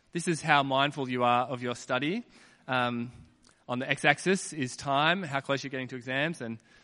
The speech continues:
then the other y-axis is the amount of study you do. This is how much,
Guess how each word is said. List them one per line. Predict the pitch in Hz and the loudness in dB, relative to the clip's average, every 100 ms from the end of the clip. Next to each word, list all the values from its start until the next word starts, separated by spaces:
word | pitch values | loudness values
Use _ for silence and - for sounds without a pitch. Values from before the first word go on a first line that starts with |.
| _ | _
then | 120 117 113 - - | -8 -6 -8 -12 -10
the | 123 | -4
other | 120 120 _ | -4 -6 _
y-axis | 120 117 120 123 - | -2 0 -2 -8 -10
is | 117 110 - _ | -12 -12 -16 _
the | 139 | -10
amount | 120 123 | -4 -4
of | 117 | -4
study | 131 127 131 - | -6 -6 -6 -10
you | 147 127 | -8 2
do. | 135 | 2
This | 156 202 | 4 0
is | 165 131 - _ _ _ _ _ _ _ _ _ _ _ _ | -2 -4 -12 _ _ _ _ _ _ _ _ _ _ _ _
how | - 143 | -8 -4
much, | 139 - | -4 -6